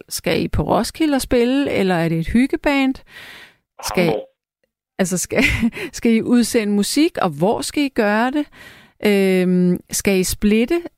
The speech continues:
Speaker 1: alle omkostninger til indspilning? Øhm, hvem, øh, skal skrive hvad, og laver I en fifty fifty fordeling på, øh, materialet? Det er rigtig, rigtig vigtigt at have styr på.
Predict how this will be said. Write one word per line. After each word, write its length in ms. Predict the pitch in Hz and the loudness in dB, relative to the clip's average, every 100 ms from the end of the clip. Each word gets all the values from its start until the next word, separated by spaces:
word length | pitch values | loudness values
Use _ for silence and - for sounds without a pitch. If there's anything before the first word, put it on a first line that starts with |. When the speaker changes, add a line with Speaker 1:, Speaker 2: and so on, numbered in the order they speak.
| - | -8
Speaker 1:
alle 340 | 208 220 277 | -4 0 0
omkostninger 760 | 214 220 233 269 247 233 214 208 | 0 -2 -2 -2 -2 -4 -2 -4
til 220 | - - | -4 -2
indspilning? 840 | 208 247 - 294 269 247 254 269 339 - | 0 0 -2 -4 -4 -2 -2 -4 -8 -6
Øhm, 800 | 202 190 190 185 185 185 185 180 - - _ _ _ _ _ - 165 | -2 0 0 0 2 2 2 0 -4 -18 _ _ _ _ _ -2 2
hvem, 320 | 247 269 - | 2 0 -2
øh, 720 | 247 226 208 196 185 175 170 | 0 2 2 2 2 2 0
skal 240 | - - 185 | -2 -4 -4
skrive 380 | - 202 233 | 0 0 2
hvad, 300 | 190 190 247 - - | 0 0 0 -2 -2
og 160 | 208 | 0
laver 360 | 196 190 220 254 | 2 2 0 0
I 260 | - 220 - | 0 -2 0
en 160 | 196 190 | 0 0
fifty 400 | - 262 - - | 0 -2 -2 -6
fifty 380 | - 254 247 - 269 | -2 0 0 -4 -6
fordeling 600 | - - 226 - 233 240 - | -4 -2 -2 0 0 -2 -2
på, 360 | - 208 185 180 | -2 0 2 2
øh, 320 | 175 170 170 | 2 2 2
materialet? 760 | 175 170 - 170 160 180 233 240 - | 0 -2 -2 -2 0 0 0 -2 -2
Det 80 | 247 | -2
er 200 | 226 269 | -2 -4
rigtig, 340 | - 226 - 175 | -6 -4 -4 -2
rigtig 300 | 170 180 175 | -2 -2 -4
vigtigt 280 | 165 - 170 | -4 -2 -2
at 40 | |
have 80 | 165 | -2
styr 260 | - 170 - | -2 -4 -2
på. 220 | 175 | -4